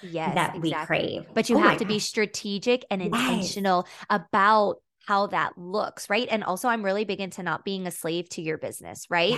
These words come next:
Speaker 1: Like,
Speaker 2: Yes.
Speaker 1: make your business work for you. And in knowing the numbers, in using proactive tax planning to build wealth, that is how you start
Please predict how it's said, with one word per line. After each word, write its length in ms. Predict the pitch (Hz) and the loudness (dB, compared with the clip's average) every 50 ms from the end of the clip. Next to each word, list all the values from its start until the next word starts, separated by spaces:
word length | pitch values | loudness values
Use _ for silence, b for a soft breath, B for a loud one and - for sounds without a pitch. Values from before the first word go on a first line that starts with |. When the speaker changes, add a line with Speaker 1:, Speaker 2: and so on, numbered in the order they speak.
| - | 0
Speaker 1:
Like, 100 | 208 196 | -2 -2
Speaker 2:
Yes. 340 | 180 180 170 160 151 156 - | -2 -4 -6 -8 -8 -8 -6
Speaker 1:
make 260 | 190 185 180 175 - | -2 -2 -2 -2 -2
your 120 | 220 220 220 | -4 -4 0
business 460 | 202 185 180 196 185 180 180 - - | -2 -2 -2 -2 -6 -8 -8 -8 -4
work 240 | 175 180 175 170 - | -2 -2 -2 -2 -6
for 180 | - - 175 | -8 -8 -6
you. 460 | 170 165 185 226 285 320 277 214 196 B B B B _ | -6 -6 -2 2 4 4 6 4 4 B B B B _
And 200 | - 226 214 196 - - | 0 0 0 0 -2 0
in 380 | 208 208 196 190 185 180 180 185 | 0 0 0 0 -2 -4 -2 0
knowing 380 | 185 190 220 269 311 302 277 | 2 2 4 4 2 2 0
the 100 | 247 220 | 0 0
numbers, 480 | 196 185 165 160 160 170 165 170 165 - - | -2 -4 -6 -4 -2 -2 -2 -4 -6 -6 -4
in 180 | 233 226 220 208 | -2 -2 0 -2
using 640 | 202 180 190 208 214 233 254 269 320 311 302 277 | -2 -4 -4 -2 -2 0 0 0 0 -2 -2 -4
proactive 520 | - 254 214 190 170 160 165 - 208 196 | -2 -2 0 2 2 0 0 -2 -6 -8
tax 280 | - - 185 175 - - | -4 -4 -4 -4 -4 -8
planning 380 | - - 185 175 175 175 170 165 | -10 -8 -6 -6 -4 -6 -8 -8
to 140 | - 196 | -8 -10
build 340 | 170 - 185 170 170 180 165 | -8 -2 0 0 0 0 0
wealth, 260 | 160 196 220 208 190 B B B B B _ | 0 0 0 0 0 B B B B B _
that 320 | 175 175 202 180 - - - | -2 0 2 2 2 2 0
is 100 | 202 - | -6 -6
how 160 | - 175 175 | -6 -6 -6
you 160 | 170 170 175 | -6 -6 -8
start 440 | 165 - - - 175 170 170 165 | -10 -8 -4 0 0 2 2 0